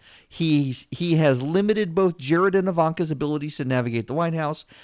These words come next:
but they're family, so he cannot shut them out entirely, and they are taking advantage of that right now.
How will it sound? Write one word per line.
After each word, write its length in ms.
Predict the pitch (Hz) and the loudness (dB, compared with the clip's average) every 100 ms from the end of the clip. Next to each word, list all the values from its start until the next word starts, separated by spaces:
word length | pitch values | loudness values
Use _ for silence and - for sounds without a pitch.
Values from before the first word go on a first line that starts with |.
| - - | -20 -2
but 260 | 127 156 - | 2 2 0
they're 220 | 127 151 139 | 2 4 4
family, 680 | - 226 254 226 123 90 85 | 0 2 4 2 0 -2 -6
so 220 | - 143 | 0 2
he 140 | 135 | 2
cannot 560 | - - 190 202 196 - | -2 -2 0 2 0 0
shut 240 | - 175 | 0 0
them 140 | 175 156 | 0 0
out 140 | 131 | 0
entirely, 520 | 120 147 151 156 156 | 0 0 0 0 -2
and 120 | 117 117 | -2 0
they 80 | |
are 100 | 107 | 0
taking 320 | 104 165 160 170 | -2 -8 -6 -8
advantage 400 | 139 139 139 131 | -4 -2 -2 0
of 80 | |
that 140 | 131 - | -2 0
right 220 | 120 - | -2 -2
now. 260 | 95 90 | -4 -4